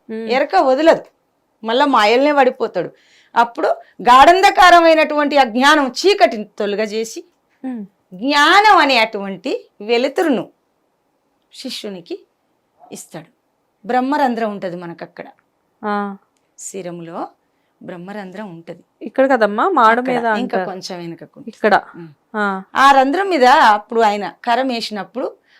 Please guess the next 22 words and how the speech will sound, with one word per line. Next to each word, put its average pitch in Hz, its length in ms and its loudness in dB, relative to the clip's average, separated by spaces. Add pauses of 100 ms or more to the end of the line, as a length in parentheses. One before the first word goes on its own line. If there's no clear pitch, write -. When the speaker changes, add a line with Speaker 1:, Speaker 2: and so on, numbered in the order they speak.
(100)
Speaker 2:
ఆ 277 100 6
బ్రహ్మరంధ్రంలోకి 359 840 4
వెళ్ళి 339 160 6
అజ్ఞానం 294 460 2
అనే 285 140 0
గాఢంధకారమైన 247 800 2
చీకటిని 233 460 -4
గుంజుకొని 226 640 -2 (240)
Speaker 1:
ఆ. 240 240 -6 (200)
Speaker 2:
జ్ఞానం 339 500 2
అనే 359 160 4
వెలుతురును 240 540 0
ప్రసాదిస్తాడు 180 920 -12 (500)
Speaker 1:
ఆ. - 20 2
Speaker 2:
గురుదేవుడు. 160 680 -8
Speaker 1:
ఆహా. 208 240 -8
ఉమ్. - 680 -20
Speaker 2:
ప్రసాదించినప్పుడు 202 1040 -6 (280)
అప్పుడు 285 240 -2
స్పష్టం 294 580 -6 (840)
ఈ 254 100 -10
దేహము 240 500 0